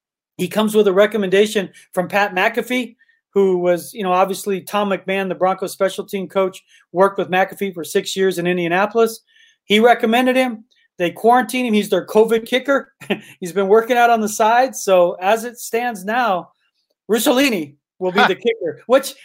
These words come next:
Speaker 1: again, we, I kinda laugh at it. It's cool for the kid. I feel really badly for McManus.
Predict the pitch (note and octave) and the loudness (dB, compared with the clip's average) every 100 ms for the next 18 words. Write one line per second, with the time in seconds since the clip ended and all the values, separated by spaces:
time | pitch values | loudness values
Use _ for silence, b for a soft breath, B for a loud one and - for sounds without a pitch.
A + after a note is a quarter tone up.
0 | - A3 C4+ C4 A3 A3 A3 G3+ G3+ A#3 | -2 0 2 2 0 -2 -2 -4 -2 0
1 | C4+ B3 B3+ B3+ B3+ A#3 G#3+ - E4+ A#3+ | 2 4 4 4 0 -2 -4 0 0 2
2 | G#3 A#3+ A3 F#3+ F#3+ A3+ G3+ G#3+ F3+ F#3 | -2 0 2 2 0 0 2 2 2 0
3 | F3+ D#3+ - D#3 D3 F3+ E3+ C#3+ C#3 | 0 -4 -8 -10 -8 -4 -6 -6 -16